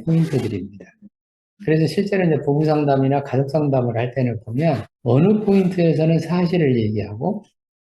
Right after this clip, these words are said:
어느 포인트에서는 방식을 얘기하고 또 사람에 따라서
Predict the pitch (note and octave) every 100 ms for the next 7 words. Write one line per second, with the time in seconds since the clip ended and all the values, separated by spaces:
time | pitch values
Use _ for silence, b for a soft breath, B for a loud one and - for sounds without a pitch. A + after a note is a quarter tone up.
0 | _ A#2 B2+ F#3+ G#3+ F#3+ F3 D#3+ D3+ C#3+
1 | D#3 D#3 - B2 C#3+ - D3+ B2 G2+ G2+
2 | A2 - - - - _ _ _ _ -
3 | E3 - G3 - F3+ - C#3+ C3+ C3 F3
4 | G3